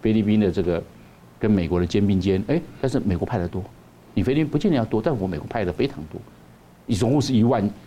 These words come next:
七千多人，那美国派了一万两千多人啊，菲律宾派了六千多人啊，加起来将近一万七千多，不到一万八千。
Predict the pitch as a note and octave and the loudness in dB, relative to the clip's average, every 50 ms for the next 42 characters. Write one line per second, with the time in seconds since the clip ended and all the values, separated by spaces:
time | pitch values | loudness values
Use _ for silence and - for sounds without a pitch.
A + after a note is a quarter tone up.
0 | - - - - B2 - A#2 A2 A2 G#2+ G#2+ G2+ F#2 D#2+ C#2+ D2 - - - - | -10 -4 0 0 0 2 2 2 2 2 2 2 2 0 -2 -6 -12 -20 -20 -10
1 | - - A#2 G#2+ F#2+ E2+ - F#2+ - - A#2 F#2+ E2+ E2 E2 F2+ G#2+ C3+ C#3 B2 | -4 0 2 2 2 2 0 -2 -2 -2 -4 -2 -2 -2 0 0 0 0 -2 -2
2 | - - - - F2 D#2 D#2+ D#2 D2 D2 D2 D2+ D2 - - - - - - - | -6 -8 -10 -8 -8 -6 -6 -6 -8 -8 -10 -14 -16 -20 -20 -20 -20 -20 -20 -20
3 | - - - - - A2+ G#2+ G2+ G2+ G#2 G2 - - G#2+ F#2 E2 E2 D#2+ G2 F2+ | -20 -20 -16 -6 -2 0 0 2 2 0 -2 -2 -2 -2 -2 0 0 0 0 -2
4 | D#2+ - - D#2+ D#2+ D#2 D#2 D2+ D2+ - - - - - - - - - - - | -2 -2 -8 -10 -8 -6 -6 -8 -8 -12 -16 -18 -20 -20 -20 -20 -20 -20 -10 -6
5 | G#2 G2+ F2+ D#2 D2+ - - F#2+ F#2 F#2 F2+ F#2 G2 G2 F2+ E2 - - G2 - | -6 -4 -4 -6 -6 -4 -6 -6 -6 -6 -4 -2 -2 -2 -2 -4 -6 -8 -8 -8
6 | - G2+ G2+ F#2+ - F2+ E2 F#2+ F2+ E2+ F2+ G2 G2 F2 E2 - - - - G#2 | -6 -4 -4 -4 -4 -2 -2 -2 -2 -2 -2 -2 -2 -2 -4 -6 -8 -6 -6 -6
7 | - - G2 F2+ | -8 -8 -10 -10